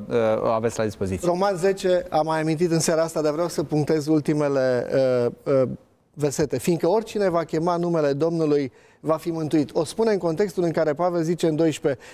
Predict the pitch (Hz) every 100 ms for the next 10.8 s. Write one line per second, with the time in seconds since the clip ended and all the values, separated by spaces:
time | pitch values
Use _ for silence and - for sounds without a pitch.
0 | - 175 175 170 160 180 175 170 151 165
1 | 160 233 - - - 180 165 165 147 156
2 | 190 202 175 170 151 170 175 - 156 143
3 | 151 - - - - 175 160 208 208 190
4 | - 180 170 143 131 143 180 185 156 151
5 | - 147 139 151 170 165 151 143 139 127
6 | 151 190 - - - _ - 185 175 180
7 | 233 - 208 - 185 190 160 143 127 180
8 | 175 180 180 165 - - 247 254 226 196
9 | 175 156 170 175 175 175 160 147 160 160
10 | 151 151 156 156 151 156 147